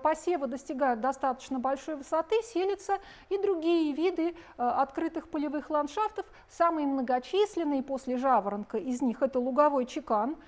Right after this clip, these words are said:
которого мы с вами уже видели, когда, э, говорили о приспособлениях птиц к обитанию в таких вот пустых открытых ландшафтах, и желтая трясогузка,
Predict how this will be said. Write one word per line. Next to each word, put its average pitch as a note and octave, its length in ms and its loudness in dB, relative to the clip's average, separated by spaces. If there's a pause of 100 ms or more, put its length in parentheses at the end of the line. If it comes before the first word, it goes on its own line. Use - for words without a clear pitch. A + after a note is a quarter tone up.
(160)
которого D4 460 -2
мы C#4+ 100 -2
с C#4 100 -10
вами C4+ 260 0
уже C4+ 240 -4
видели, A#3 380 -2
когда, A3+ 600 0
э, G3+ 360 -4
говорили A3+ 580 0
о - 60 -6
приспособлениях A#3+ 920 -4
птиц - 320 -10
к - 80 -12
обитанию F#3 560 -6 (520)
в - 120 -18
таких A#3+ 320 -2
вот A3 100 -6
пустых - 400 -6
открытых G#3 480 -6
ландшафтах, A3+ 540 -6 (400)
и G#4 140 8
желтая F#4+ 360 4
трясогузка, E4 800 0